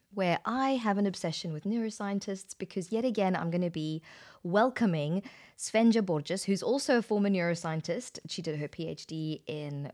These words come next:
proprioception. Um, but since then has actually gone on to specialize in yoga and has written a book, <laughs> unfortunately in German, which means, um, a bunch of us are gonna struggle to read it. I'm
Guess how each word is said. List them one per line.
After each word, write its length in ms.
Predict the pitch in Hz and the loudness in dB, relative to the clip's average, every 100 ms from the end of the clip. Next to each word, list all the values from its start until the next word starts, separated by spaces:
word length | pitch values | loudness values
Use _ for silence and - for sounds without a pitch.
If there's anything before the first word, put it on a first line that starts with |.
| - | -8
proprioception. 800 | 160 156 143 139 - - 202 294 - - - - - - | -8 -6 -8 -8 -10 -6 -6 -6 -12 -20 -20 -20 -20 -4
Um, 240 | 190 220 220 | 0 2 4
but 280 | 220 214 - | 4 2 0
since 260 | 302 381 | -2 2
then 180 | 277 262 | 4 4
has 160 | 240 240 | 4 0
actually 240 | - 240 | -4 -2
gone 280 | 240 233 214 | 2 2 2
on 260 | 208 214 214 | 0 0 0
to 640 | - 214 196 196 190 190 - - | 0 0 2 2 2 0 -2 -10
specialize 760 | - - 214 - 214 202 190 | -14 -6 -4 -2 -2 0 0
in 160 | 180 185 | -2 -4
yoga 460 | 214 240 226 214 | -2 0 0 -2
and 160 | 190 185 | -4 -4
has 160 | 196 196 | -4 -4
written 220 | - 196 | -4 -2
a 40 | |
book, 320 | 175 220 - - | -2 -6 -8 -16
<laughs> 60 | - 165 | -12 -10
unfortunately 800 | - - 240 233 - 226 202 185 | -8 -2 0 0 2 2 2 2
in 140 | 185 | 4
German, 580 | 196 220 233 143 170 208 | 4 6 6 4 2 0
which 220 | 180 - | -2 -4
means, 280 | 175 170 - - - - - | -6 -8 -10 -20 -20 -18 -8
um, 340 | 180 175 190 180 - - - | -2 0 2 0 -6 -12 -4
a 60 | |
bunch 220 | 190 202 | 0 0
of 80 | 190 | 2
us 220 | 165 156 - | 0 -2 -6
are 60 | 147 | -6
gonna 160 | 165 | -4
struggle 320 | 143 170 160 151 | -4 -6 -6 -8
to 160 | 160 | -6
read 180 | 160 151 | -4 -4
it. 240 | 139 165 - - - | -8 -10 -16 -14 -6
I'm 200 | 175 | -4